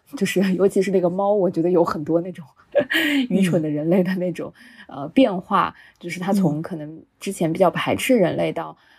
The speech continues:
Speaker 2: 嗯。
Speaker 1: 呃，后期会，呃，开始慢慢的依赖啊、信任啊，呃，等等这种，嗯，其实那个在情绪上那天是有一些，有，有打动和戳中我的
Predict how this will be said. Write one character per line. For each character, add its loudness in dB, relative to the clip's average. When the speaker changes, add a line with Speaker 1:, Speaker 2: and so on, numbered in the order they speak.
Speaker 2:
嗯。 -6
Speaker 1:
呃， -6
后 -2
期 -2
会， -2
呃， -12
开 0
始 -4
慢 0
慢 0
的 0
依 -2
赖 -8
啊、 -16
信 -16
任 -12
啊， -16
呃， -16
等 -2
等 -2
这 -2
种， -10
嗯， -12
其 -4
实 0
那 2
个 2
在 0
情 -4
绪 4
上 -2
那 -2
天 -10
是 -8
有 -6
一 -6
些， -6
有， -2
有 -4
打 -10
动 -8
和 -18
戳 -16
中 -18
我 -20
的 -20